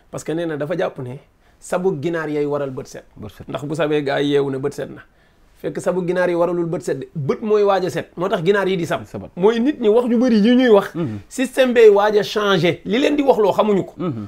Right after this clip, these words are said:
Speaker 1: Boo tëjoon ñaari junniy nit, da nga dégg ñeneen
Speaker 2: Kon,
Speaker 1: ñuy
Speaker 2: kon
Speaker 1: wax.
Speaker 2: jàpp nga ne, Imam, système bi dana changé par force.
Speaker 1: Ma système bi day changé par la force.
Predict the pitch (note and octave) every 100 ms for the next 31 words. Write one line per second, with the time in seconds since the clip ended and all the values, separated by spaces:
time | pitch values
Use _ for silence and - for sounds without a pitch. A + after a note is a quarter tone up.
0 | - E3+ A#3+ C#4 C4+ B3 A#3 G3 A3 A3
1 | - G3 G#3 C4+ B3 F#3+ A#3 A3 G3 F#3+
2 | - _ _ - F3+ G3 F3+ D3+ D#3+ E3+
3 | D#3+ C#3+ F3+ E3 F#3+ F#3 E3+ D3 D3 C#3
4 | C3 C#3 C#3+ B2 C#3 G#3 _ - A#2+ C#3+
5 | B2+ C3 A#2+ A#2 C3 A2 - - - D2
6 | - D#2+ - C#3 A3+ G#3+ G#3 A#3 G#3 -
7 | B3 A#3+ A#3 A3 - B3 A#3+ A#3 A#3 _
8 | - - -